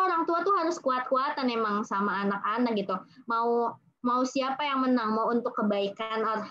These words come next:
anak-anak kelak gitu? Atau membiarkan mereka kecanduan gadget sampai dewasa gitu? Mungkin sekarang main game-game doang gitu. Game-game anak-anak. Nanti kalau misalnya udah beranjak dewasa, udah beranjak remaja gitu, mereka bisa memanfaatkan handphone ke yang lain-lain lagi kan. Makanya memang harus dari sekarang gitu.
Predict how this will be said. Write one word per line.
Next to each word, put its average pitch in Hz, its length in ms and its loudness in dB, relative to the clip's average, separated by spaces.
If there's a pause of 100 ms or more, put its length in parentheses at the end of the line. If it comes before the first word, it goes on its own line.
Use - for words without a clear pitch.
(120)
anak-anak 247 560 0
kelak 330 320 4
gitu? 247 220 0 (260)
Atau 359 320 2
membiarkan 262 560 2
mereka 330 300 0
kecanduan 240 420 2
gadget 226 320 0
sampai 226 240 0
dewasa 214 560 0
gitu? 202 160 -2 (300)
Mungkin 427 240 0
sekarang 403 400 0
main 370 240 2
game-game 302 400 2
doang 311 320 2
gitu. 233 160 0 (640)
Game-game 262 400 2
anak-anak. 254 480 0
Nanti 330 240 2
kalau 440 240 2
misalnya 285 480 0
udah 226 240 0
beranjak 240 400 2
dewasa, 226 640 0
udah 233 160 2
beranjak 226 400 2 (220)
remaja 320 560 0
gitu, 262 180 0
mereka 285 300 2
bisa 311 240 2
memanfaatkan 254 640 0
handphone 247 400 0
ke 311 100 0
yang 233 160 0
lain-lain 185 400 0
lagi 262 240 0
kan. 226 160 0
Makanya 269 300 0
memang 247 240 2
harus 208 180 -2
dari 196 240 -2
sekarang 202 540 -2
gitu. 180 160 -6